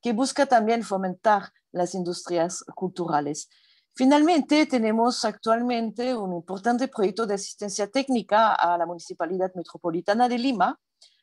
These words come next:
para el diseño de la gran ruta cultural de Lima, la ruta criolla, la creación de un espacio cultural o la Casa de la Cultura, eh, crio-, Criolla con un modelo de gestión sostenible.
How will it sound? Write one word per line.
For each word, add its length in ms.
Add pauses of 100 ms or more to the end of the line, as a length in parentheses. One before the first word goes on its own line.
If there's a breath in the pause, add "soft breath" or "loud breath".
(120)
para 180
el 80
diseño 460
de 100
la 120
gran 280
ruta 320
cultural 580 (320)
de 140
Lima, 340
la 120
ruta 300
criolla, 600
la 140
creación 420
de 80
un 140
espacio 680
cultural 760 (340 soft breath)
o 120
la 120
Casa 320
de 120
la 120
Cultura, 720
eh, 180
crio-, 480 (100)
Criolla 540 (380 soft breath)
con 240
un 260
modelo 540
de 320
gestión 400
sostenible. 760